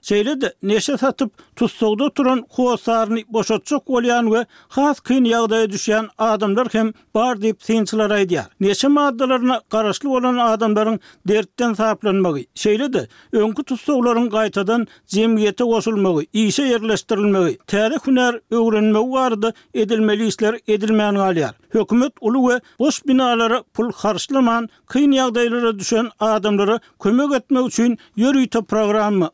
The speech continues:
maksatnama işläp düzmellip, anonimlik şertinde gurlaşan saglyk işgäri Azatlyk bilen eden telefon söhbetdeşligini aýtdy. Öz goňşular hakynda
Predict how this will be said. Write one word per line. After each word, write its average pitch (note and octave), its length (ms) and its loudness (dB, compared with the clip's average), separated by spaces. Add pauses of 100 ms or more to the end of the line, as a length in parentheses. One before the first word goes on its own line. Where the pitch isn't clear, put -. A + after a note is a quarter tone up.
maksatnama G#3+ 800 0
işläp A#3 540 -2
düzmellip, A3+ 520 0 (120)
anonimlik G#3 540 0
şertinde B3+ 440 0
gurlaşan A3+ 560 0 (160)
saglyk A3 380 -2
işgäri A3 580 -2
Azatlyk G#3 520 -2
bilen A#3 240 0
eden A3+ 320 0 (260)
telefon A3+ 680 0
söhbetdeşligini G#3+ 920 0
aýtdy. F#3+ 360 -4 (160)
Öz B3+ 280 0
goňşular A#3 460 0
hakynda C4+ 540 0